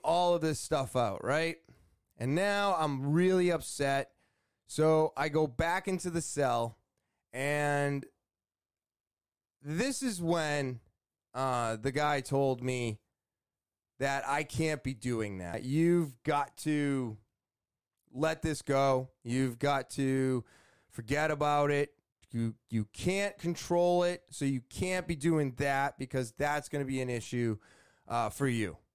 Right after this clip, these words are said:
Not for anybody else. It's just gonna point out to them wh-, who they can pick on next or attack or, you know, take control of because you're showing signs of weakness. So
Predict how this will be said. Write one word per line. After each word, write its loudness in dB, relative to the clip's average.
Not -2
for -2
anybody 0
else. 0
It's -4
just -2
gonna 0
point 0
out 0
to -6
them 0
wh-, -12
who 4
they 0
can -4
pick 0
on 0
next -4
or -2
attack -4
or, -6
you -8
know, -2
take -4
control 0
of 2
because -4
you're -6
showing 0
signs -2
of -6
weakness. -6
So 2